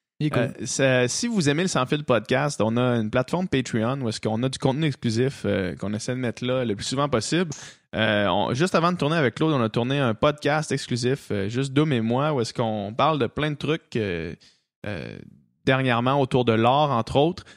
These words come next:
Speaker 2: Euh, on parle de la saga avec Michael Jackson, euh, qu'on, qu'on voit dans les journaux maintenant et, et tout ce qui est, euh, tout ce qui a trait au documentaire Leaving Neverland.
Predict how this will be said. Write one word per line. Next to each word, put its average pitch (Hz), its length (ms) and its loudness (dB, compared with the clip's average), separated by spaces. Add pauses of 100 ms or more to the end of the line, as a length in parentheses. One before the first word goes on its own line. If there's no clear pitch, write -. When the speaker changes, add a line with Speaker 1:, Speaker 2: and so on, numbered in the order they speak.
(140)
Speaker 2:
Euh, 110 160 4
on 104 120 2
parle 143 320 4
de 131 80 4
la 110 280 4
saga 127 420 0
avec 120 180 2
Michael 123 280 0
Jackson, 135 540 -2
euh, 104 360 -2
qu'on, 92 320 -6
qu'on 107 200 -4
voit 117 220 0
dans 117 100 -2
les 110 120 -2
journaux 117 380 0
maintenant 131 640 0
et, 107 300 -2
et 98 160 -4
tout 123 200 -6
ce - 100 -6
qui 127 260 -2
est, 123 60 2
euh, 107 120 -2 (420)
tout 135 80 -4
ce - 80 -6
qui 151 120 2
a 117 140 4
trait 139 360 0
au 117 200 2
documentaire 120 800 0
Leaving 127 420 0
Neverland. 123 680 0